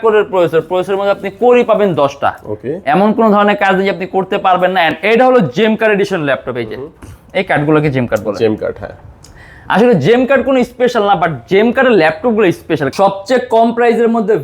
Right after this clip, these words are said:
Speaker 1: ভিডিও এডিটিং এর জন্য একটা ল্যাপটপ, সবচেয়ে লো প্রাইসের মধ্যে। এটা এইচপি EliteBook-এর এইট ফোর ফাইভ জি সেভেন।
Speaker 2: জি সেভেন।
Speaker 1: Ryzen five Pro four thousand সিরিজের ল্যাপটপ, খুব কম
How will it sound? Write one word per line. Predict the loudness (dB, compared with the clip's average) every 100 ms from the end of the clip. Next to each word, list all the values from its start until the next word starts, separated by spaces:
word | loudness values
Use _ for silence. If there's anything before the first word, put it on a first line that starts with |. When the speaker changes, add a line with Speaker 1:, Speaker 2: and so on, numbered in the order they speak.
| -4
Speaker 1:
ভিডিও | -4 0 2
এডিটিং | 0 -6
এর |
জন্য | -8 -6
একটা | -4
ল্যাপটপ, | -4 -6 -14 -2
সবচেয়ে | -2 0 2 4
লো | 4 2
প্রাইসের | 0 0 -4
মধ্যে। | -8 -14 -20 -14 -2
এটা | 0 2 0
এইচপি | 0 -2 0 2
EliteBook-এর | 4 2 0 0 -2 0
এইট | 0 0 0
ফোর | 2 2
ফাইভ | 0 -2 -2
জি | -6 -4 0
সেভেন। | 0 0 -6 -16
Speaker 2:
জি | -12 -6
সেভেন। | -6 -6 -4 0
Speaker 1:
Ryzen | 2 2 0 0 0
five | 0 0 0
Pro | 2 2 0 -6 -12 0
four | 2 2
thousand | 0 0 -2
সিরিজের | -2 0 2
ল্যাপটপ, | 0 0 -4 -2
খুব | -2 -2 0
কম | 0